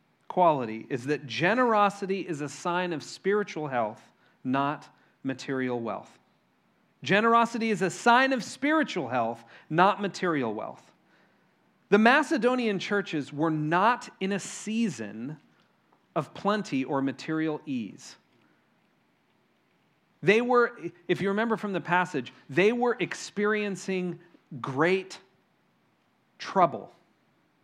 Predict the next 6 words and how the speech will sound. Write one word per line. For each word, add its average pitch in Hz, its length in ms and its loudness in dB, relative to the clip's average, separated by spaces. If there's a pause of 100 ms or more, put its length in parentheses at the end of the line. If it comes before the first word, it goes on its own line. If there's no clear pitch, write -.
(720)
In 180 120 0
fact, 220 340 4
they 208 80 4
were 185 120 4
being 185 280 -2
persecuted, 123 1000 -6